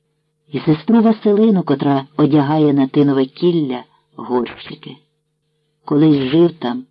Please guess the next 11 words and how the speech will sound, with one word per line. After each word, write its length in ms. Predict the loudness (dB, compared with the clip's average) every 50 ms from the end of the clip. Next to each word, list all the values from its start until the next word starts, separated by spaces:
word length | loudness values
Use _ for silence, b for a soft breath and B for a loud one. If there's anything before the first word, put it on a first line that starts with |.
| _ _ _ _ _ _ -2
і 80 | 2 4
ніби 300 | 4 4 4 4 4 4
не 120 | 2 2
бачив 400 | 2 0 -2 -2 -2 -2 -2 0
нічого 540 | 2 2 0 0 -2 -2 -2 0 0 0 0
того, 400 | -2 -4 -6 -6 -6 -10 -12 -12 b b b b b
а 100 | b -6
побачив 540 | -4 -2 -2 0 -2 -2 -2 -2 -2 -2 -4 _ -8
потім, 460 | -6 -4 -4 -6 -6 -8 -10 -10 -10 B B B B B
на 120 | -2 -2
чужині. 680 | 0 0 0 2 2 0 0 2 0 0 -2 -2 -6